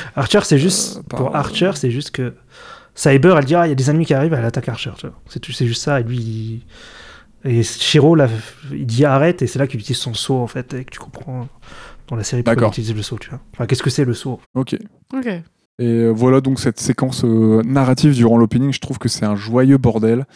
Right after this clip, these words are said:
Speaker 1: Ouais.
Speaker 2: Euh, l'intrigue, elle continue d'avancer, ce qui est cool, mais, euh, les éléments scénaristiques nous sont dévoilés, mais j'ai l'impression que le film ne s'adresse,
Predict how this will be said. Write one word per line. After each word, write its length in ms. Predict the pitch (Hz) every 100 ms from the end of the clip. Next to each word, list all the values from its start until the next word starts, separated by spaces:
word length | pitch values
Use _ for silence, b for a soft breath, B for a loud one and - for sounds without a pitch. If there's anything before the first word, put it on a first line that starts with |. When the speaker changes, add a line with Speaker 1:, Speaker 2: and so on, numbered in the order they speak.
| B
Speaker 1:
Ouais. 200 | 127 98 B 113
Speaker 2:
Euh, 600 | 113 110 110 110 110 110
l'intrigue, 320 | 120 117 156
elle 100 | 113
continue 380 | - 135 - 139
d'avancer, 460 | 120 117 - 147
ce 80 | 156
qui 80 | -
est 40 | 113
cool, 220 | 143 151
mais, 120 | 127
euh, 460 | 113 110 107 107 107
les 160 | 110 110
éléments 220 | 113 117
scénaristiques 600 | 123 120 117 - 143 -
nous 80 | 120
sont 200 | 117 110
dévoilés, 360 | 110 113 123
mais 140 | 131 107
j'ai 140 | 110
l'impression 320 | 110 127 143
que 100 | -
le 60 | 117
film 160 | 143
ne 60 | 127
s'adresse, 460 | - 117 117 -